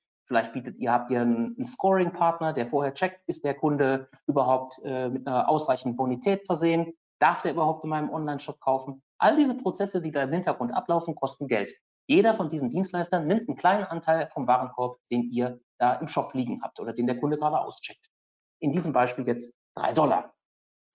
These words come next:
Dann habe ich meinen Deckungsbeitrag zwei. Da bleiben noch fünfzehn Euro übrig oder fünfzehn Dollar. Und jetzt fange ich an, Marketing zu machen und fange überhaupt mal an, für mein Produkt zu werben. Und jetzt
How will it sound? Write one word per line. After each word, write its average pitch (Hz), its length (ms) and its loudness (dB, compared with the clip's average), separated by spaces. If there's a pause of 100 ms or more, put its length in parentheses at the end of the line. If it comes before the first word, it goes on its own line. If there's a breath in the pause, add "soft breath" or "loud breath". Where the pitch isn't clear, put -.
(1080)
Dann 233 140 6
habe 269 140 0
ich - 80 -2
meinen 180 180 2
Deckungsbeitrag 170 680 -2
zwei. 285 460 2
Da 131 80 -2
bleiben 156 240 2
noch 175 140 -2
fünfzehn 190 420 0
Euro 160 400 4
übrig 143 280 2
oder 117 120 4
fünfzehn 120 400 -6
Dollar. 101 280 -4 (260)
Und 147 120 2
jetzt - 500 2 (500)
fange 143 200 0
ich 120 120 -6
an, 123 120 -2
Marketing 156 420 -2
zu 113 100 -10
machen 104 260 -8 (280)
und 120 100 -10
fange 131 220 2
überhaupt 117 300 -4
mal 101 100 0
an, 120 100 -4
für 120 80 -12
mein 107 180 -6
Produkt - 280 -8
zu 101 100 -12
werben. 113 300 2 (520)
Und 180 120 -2
jetzt 240 380 -2